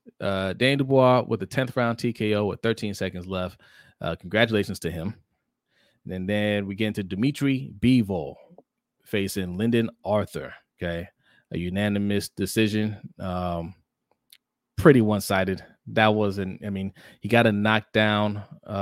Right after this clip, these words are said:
I wanna say, like, the eleventh round, I wanna say. And he tried to put him away. Um, you know, the, the announcers were criticizing him, saying that, you know,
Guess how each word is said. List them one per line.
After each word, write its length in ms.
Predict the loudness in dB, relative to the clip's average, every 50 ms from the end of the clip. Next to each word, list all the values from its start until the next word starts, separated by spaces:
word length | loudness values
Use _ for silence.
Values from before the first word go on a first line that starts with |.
| -2 -2 -2
I 20 |
wanna 180 | -2 -2 -4 -4
say, 120 | -4 -4
like, 100 | -6 -6 -10 -16 -14
the 100 | -12 -10
eleventh 580 | -10 -8 -8 -8 -6 -4 -4 -4 -4 -6 -4 -4
round, 260 | -2 -2 -2 -2 -4
I 60 | -4
wanna 200 | -4 -4 -4 -4
say. 280 | -2 -2 -2 -2 -4 -6 _ _ _ _ _ -20 -20 -20 -20 -20 -20 -20 _ _ _ _ _ _ 6
And 60 | 6
he 60 | 8 10
tried 140 | 10 10
to 60 | 10 10
put 120 | 10 10
him 80 | 10 10
away. 340 | 10 10 10 10 10 6 2 -6 -14 -20 -20 _ _ _ _ _ -20 -20 _ _ _ _ _ _ _ _ _ -6
Um, 480 | -6 -4 -4 -4 -4 -4 -6 -8 -10 -14 _ _ _ _ _ _ _ _ _ _ _ _ _ _
you 100 | -4 -2
know, 140 | -2 0 -2
the, 360 | 0 0 0 0 0 -2 -4 -2
the 340 | 0 0 2 0 0 -2 -4
announcers 420 | -4 -2 0 0 0 0 0 -2 -4
were 80 | -4
criticizing 640 | -2 -2 0 0 0 0 0 2 2 2 0 -2 -4
him, 420 | -2 -2 -2 -2 -2 -4 -6 -12 -16 _
saying 360 | -6 -4 -2 -2 -2 -2 -4
that, 180 | -6 -8 -8 -10
you 80 | -14 -14
know, 340 | -12 -12 -12 -12 -14 -16